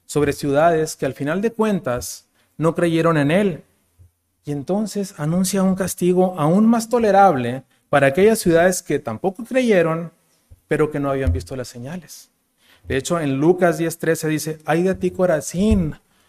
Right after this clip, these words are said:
ay de ti, Betsaida", dos ciudades que si en Tiro y en Sidón, otras dos ciudades,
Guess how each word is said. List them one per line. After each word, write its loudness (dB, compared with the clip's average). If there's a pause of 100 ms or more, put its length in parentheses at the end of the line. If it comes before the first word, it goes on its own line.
(120)
ay 0
de 2
ti, -4
Betsaida", 0
dos 2
ciudades 0 (400)
que 6
si 0
en 0
Tiro 2
y 0
en 0
Sidón, 0
otras 2
dos 0
ciudades, 2